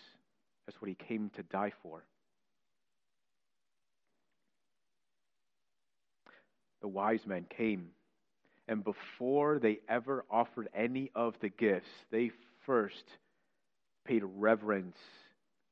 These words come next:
to the child Jesus, to the King Jesus. And in that way, and in that revering, they were communicating that they are unworthy to stand before the presence of a king.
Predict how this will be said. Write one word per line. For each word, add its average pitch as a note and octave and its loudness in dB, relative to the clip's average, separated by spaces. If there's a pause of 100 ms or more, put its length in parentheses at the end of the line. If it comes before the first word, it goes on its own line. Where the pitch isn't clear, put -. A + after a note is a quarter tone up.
(400)
to A2 -16
the G2 -4
child G#2+ 0 (160)
Jesus, G2 -6 (240)
to G2 -16
the G2+ -8
King A2+ -2
Jesus. F2+ -8 (1900)
And G2+ -4
in B2 0
that G#2 0
way, F#2+ 0
and G2 -10
in A2+ -2
that A2+ 0
revering, F#2 0 (880)
they A2 0
were G#2+ 2
communicating G2 -2
that F2+ -4 (160)
they A2+ 2
are G#2 -2
unworthy G2+ -4 (3000)
to G#2 -8
stand G#2+ -2
before G2+ -6
the F#2 -4
presence G#2 -8
of G2 -16
a G2+ -14
king. E2+ -10